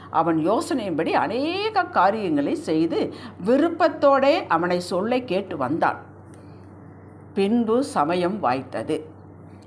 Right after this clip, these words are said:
கொலைசர் நான்கு ஐந்தாவது வசனம். புறம்பே இருப்பவர்களுக்கு முன்பாக ஞானமாய் நடந்து காலத்தை பிரயோஜனப்படுத்தி கொள்ளுங்கள்.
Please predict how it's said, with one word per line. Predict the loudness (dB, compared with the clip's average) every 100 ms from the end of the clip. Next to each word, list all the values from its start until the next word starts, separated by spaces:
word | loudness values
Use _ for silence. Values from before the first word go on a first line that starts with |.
| -4
கொலைசர் | 0 2 0 -2
நான்கு | 0 2 2 2 0 -2 -4
ஐந்தாவது | -2 0 2 2 2
வசனம். | -2 -8 -8 -12 -14 -20 -20 -20 -20 -20 0
புறம்பே | 4 4 4 4 4
இருப்பவர்களுக்கு | 4 2 0 0 2 0 0 -4
முன்பாக | -2 -2 2 2 2 -2 -2
ஞானமாய் | -2 2 4 4 4 4 4 4 4 2
நடந்து | 2 2 2 -2 -6 -2
காலத்தை | 2 6 6 4 0 -4
பிரயோஜனப்படுத்தி | 0 0 2 0 0 -2 -2 -6 -6 -4
கொள்ளுங்கள். | -4 -4 -10 -12